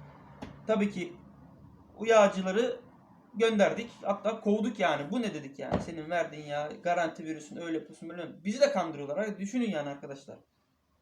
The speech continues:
Şimdi diğer videolarımda bahsettim zaten. Uzun süre. Şimdi marka söyleyemiyorum arkadaşlar yani. Bakabilirsiniz yani.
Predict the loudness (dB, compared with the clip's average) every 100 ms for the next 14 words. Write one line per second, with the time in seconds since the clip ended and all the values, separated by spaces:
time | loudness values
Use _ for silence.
0 | _ _ _ _ -8 -2 0 0 -4 -10
1 | -20 -20 -20 -20 -20 -20 -20 _ _ _
2 | -20 _ -2 8 8 8 6 2 4 4
3 | 4 4 4 2 -4 -4 0 2 2 -2
4 | -12 -8 -6 -4 -4 -4 -4 -4 -8 -20
5 | -20 -20 -20 -20 -20 -18 -16 -16 -20 -20
6 | -20 -20 -20 -20 -20 -20 -10 2 4 4
7 | 4 2 4 2 4 2 0 -2 -4 -6
8 | -6 -10 -10 -10 -10 -12 6 8 8 2
9 | -2 -10 -12 -12 -12 -10